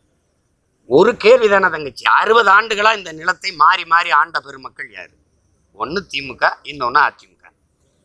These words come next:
ரெண்டாயிரத்தி ஐந்நூறு கோடி தான் தேவைங்கிறாங்க மழை நீர் வழிந்து வெளியேற, காவாய் வெட்டுவதற்கு. எத்தனை ஆயிரம் கோடிகள் இவங்க ஒதுக்கியிருக்காங்கன்னு நீங்க நினைக்கிறீங்க?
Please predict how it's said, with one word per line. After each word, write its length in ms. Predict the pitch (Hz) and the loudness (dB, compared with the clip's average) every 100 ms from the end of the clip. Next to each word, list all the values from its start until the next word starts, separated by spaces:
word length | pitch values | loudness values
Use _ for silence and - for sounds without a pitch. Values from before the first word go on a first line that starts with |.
| _ | _
ரெண்டாயிரத்தி 840 | 135 185 226 247 254 254 240 226 220 | -2 0 0 2 2 2 -2 -4 -8
ஐந்நூறு 320 | 202 190 175 | -6 -6 0
கோடி 220 | 202 214 | 0 2
தான் 200 | 202 220 | -2 -4
தேவைங்கிறாங்க 640 | 185 180 185 175 175 185 220 | -6 -10 -10 -2 -2 -2 -8
மழை 340 | 151 165 190 185 | 0 0 0 -12
நீர் 260 | 180 208 | -10 -12
வழிந்து 480 | 185 156 170 170 _ _ | -10 -14 -14 -20 _ _
வெளியேற, 400 | 131 143 131 113 _ | -20 -18 -20 _ _
காவாய் 320 | 143 156 143 - _ _ | 0 2 2 -4 _ _
வெட்டுவதற்கு. 500 | 127 _ 123 107 _ _ _ _ _ _ _ _ | -20 _ -20 -20 _ _ _ _ _ _ _ _
எத்தனை 540 | - 165 - - 294 254 | -4 -4 -2 -2 2 4
ஆயிரம் 480 | 220 202 196 170 | 4 2 0 -6
கோடிகள் 360 | 165 202 214 202 | -4 -4 -2 -6
இவங்க 320 | 190 156 147 | -8 -8 -10
ஒதுக்கியிருக்காங்கன்னு 520 | 165 165 143 135 143 | -12 -20 -6 -6 -6
நீங்க 240 | 151 127 110 | -6 -6 -6
நினைக்கிறீங்க? 460 | 110 92 87 _ | _ _ _ _